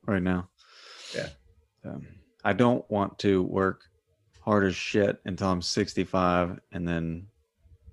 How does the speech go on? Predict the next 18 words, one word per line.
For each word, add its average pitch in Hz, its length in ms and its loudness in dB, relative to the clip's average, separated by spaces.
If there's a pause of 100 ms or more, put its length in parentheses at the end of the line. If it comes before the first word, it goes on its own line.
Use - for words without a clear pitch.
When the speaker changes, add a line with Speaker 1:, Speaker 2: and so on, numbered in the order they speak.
(200)
Speaker 1:
die 85 260 0
when 87 120 0
I'm 82 120 -2
sixty-six. 87 680 -8
Like, 98 220 -4 (1160)
Speaker 2:
Yeah, 98 160 0
Speaker 1:
that's - 160 -10
Speaker 2:
like, 113 120 2
Speaker 1:
not 98 180 2
life. 76 420 -6 (180)
Speaker 2:
like, 120 200 -2
my 113 160 2
dad 110 360 2
worked 113 460 -4 (580)
hard 123 840 4
his 107 160 -4
entire 117 400 4
life, 101 360 2